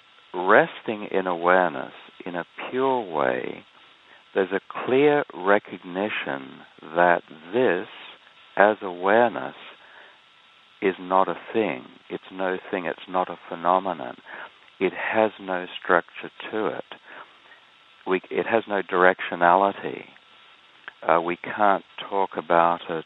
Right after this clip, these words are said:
uh, we can't qualify it in any way because there's nothing to qualify, nothing to put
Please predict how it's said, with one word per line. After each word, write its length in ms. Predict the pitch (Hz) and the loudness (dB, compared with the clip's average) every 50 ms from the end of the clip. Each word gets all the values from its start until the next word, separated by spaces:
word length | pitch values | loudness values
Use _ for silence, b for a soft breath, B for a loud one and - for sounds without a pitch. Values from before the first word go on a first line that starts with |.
| _ - | _ -4
uh, 640 | 85 80 80 78 76 73 73 73 76 76 - 73 - - - B B B B B B B - | 0 0 2 2 2 0 0 -2 -4 -4 -6 -8 -8 -10 -14 B B B B B B B -6
we 80 | 101 | -6
can't 300 | - - - 120 120 - - - - | -4 0 2 2 2 2 -2 -6 -4
qualify 640 | - 117 120 123 131 123 - - 92 87 87 82 87 | 0 2 2 2 0 0 2 4 6 6 8 6 4
it 80 | - - - - | 2 -4 -8 -6
in 180 | - 104 110 107 | -4 -2 0 2
any 320 | 104 98 98 92 90 85 | 0 0 0 -2 -4 -6
way 720 | 80 80 82 95 107 120 135 135 107 85 65 64 73 85 B B B B B B B - | -8 -8 -4 0 2 4 4 4 4 2 2 0 -4 -6 B B B B B B B -8
because 320 | 98 95 - - 107 101 92 - | -8 -4 0 0 0 0 0 -2
there's 200 | 92 95 90 85 | -2 -2 -2 -4
nothing 480 | 90 92 95 95 101 98 - 107 95 90 - - | -2 2 4 4 4 2 -2 -10 -14 -14 -14 -14
to 100 | - 87 - - - | -14 -14 -16 -16 -6
qualify, 640 | - 101 104 104 107 107 - - - 80 67 71 71 | -2 0 2 2 2 0 -2 -2 -2 2 2 2 2
nothing 440 | 71 80 95 104 104 - 107 95 90 - | 0 0 -2 -2 -2 -4 -10 -14 -14 -14
to 80 | - - - - | -16 -16 -8 -6
put 160 | 98 82 | -6 -6